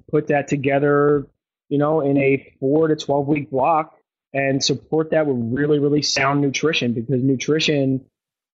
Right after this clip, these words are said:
is probably, you know, uh, once you have all these ducks in a row, that's the most important thing for any athletic goal. But, I mean, for putting weight on or losing body fat, nutrition is where it's at.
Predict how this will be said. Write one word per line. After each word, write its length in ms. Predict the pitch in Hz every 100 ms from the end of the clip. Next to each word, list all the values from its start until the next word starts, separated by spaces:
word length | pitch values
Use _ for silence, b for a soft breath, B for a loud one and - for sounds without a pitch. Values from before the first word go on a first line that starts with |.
| -
is 560 | 156 151 147 143 131 -
probably, 800 | 139 202 240 165 156 147 139 143 - _ _ _ -
you 80 | 147
know, 100 | 143
uh, 180 | 151 151
once 200 | 160 175
you 60 |
have 160 | 185 156
all 140 | 147
these 160 | 151 170
ducks 260 | 170 170 190
in 60 |
a 60 | 175
row, 360 | 175 180 196 _ _ _ _ _
that's 260 | 151 185 -
the 80 | 190
most 260 | 160 156
important 360 | 143 156 147 120
thing 300 | 160 175 - _ _ -
for 220 | 147 147
any 280 | 160 185 156
athletic 360 | 151 160 175
goal. 240 | 170 185 190
But, 340 | 151 131 - _ 143
I 40 |
mean, 120 | 143
for 100 | 143
putting 280 | 143 185 156
weight 200 | 139 165
on 280 | 170 170 165
or 100 | 127
losing 300 | 143 160 135
body 260 | 123 151
fat, 260 | 160 123 123
nutrition 440 | 135 - 170 147
is 60 | 120
where 160 | 120 110
it's 120 | -
at. 260 | 123 -